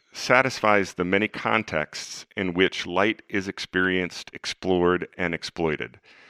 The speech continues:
The physicist is interested in the physical properties of light,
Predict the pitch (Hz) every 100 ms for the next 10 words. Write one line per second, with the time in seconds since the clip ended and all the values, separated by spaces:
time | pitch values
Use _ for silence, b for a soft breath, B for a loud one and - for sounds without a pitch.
0 | B B B B 113 - 151 165 151 175
1 | - - - _ 117 110 - 117 117 -
2 | 98 95 90 - 131 151 127 120 107 107
3 | 98 92 98 87 85 95 -